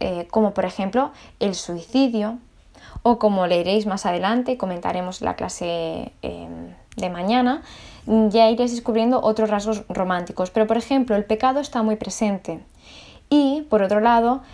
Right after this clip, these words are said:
el amor, ese amor imposible. Por último, llegamos al segundo drama romántico por excelencia. Este es el Don Juan Tenorio, publicada en mil ochocientos cuarenta y cuatro y escrita por José Zorrilla.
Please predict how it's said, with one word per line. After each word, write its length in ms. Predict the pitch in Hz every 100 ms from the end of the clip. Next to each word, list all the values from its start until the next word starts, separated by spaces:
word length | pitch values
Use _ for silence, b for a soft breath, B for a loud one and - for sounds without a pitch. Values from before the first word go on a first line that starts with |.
| B -
el 180 | 202
amor, 380 | 180 180 226 175 - - _ -
ese 280 | - 196 226
amor 240 | 202 214
imposible. 800 | 226 214 190 185 214 208 175 170 - - - - - - - - - - _ _ _ B B B -
Por 160 | 254 285
último, 400 | 330 233 214 196
llegamos 560 | 196 226 311 339 339
al 140 | 254 233
segundo 380 | 220 233 254 233
drama 280 | 220 247 220
romántico 560 | 214 240 254 269 269
por 140 | 233 190
excelencia. 640 | 190 190 175 147 - - - - B B
Este 360 | - 233 - 269
es 160 | 320 -
el 120 | 220
Don 160 | 196 196
Juan 220 | - 214
Tenorio, 520 | 208 180 175 190 269 294
publicada 640 | 208 196 190 233 294 339 B B B
en 180 | - 214
mil 140 | 214
ochocientos 460 | 196 - 196 196 190
cuarenta 280 | 196 208 247
y 40 |
cuatro 480 | 247 233 233 277 311 -
y 200 | 254 269
escrita 520 | 233 - 214 214 247
por 160 | 214 240
José 260 | 202 -
Zorrilla. 440 | 185 - - -